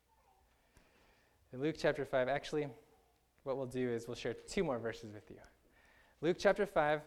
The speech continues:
and Second Timothy chapter two. If you've got paper, you wanna write down Luke chapter five, verse ten,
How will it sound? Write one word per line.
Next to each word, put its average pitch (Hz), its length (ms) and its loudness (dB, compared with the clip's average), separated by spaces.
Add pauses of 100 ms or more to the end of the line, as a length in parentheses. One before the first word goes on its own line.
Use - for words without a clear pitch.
(160)
and 135 240 -4
Second 160 360 -2
Timothy 143 520 -6
chapter 127 280 -8
two. 107 240 -12 (1400)
If - 40 -8
you've 127 100 -8
got 143 200 8
paper, 151 320 6
you 143 120 4
wanna 143 160 4
write 143 160 4
down 135 200 4
Luke 160 300 2
chapter 151 260 0
five, 143 300 2
verse 131 300 -2
ten, 185 260 -2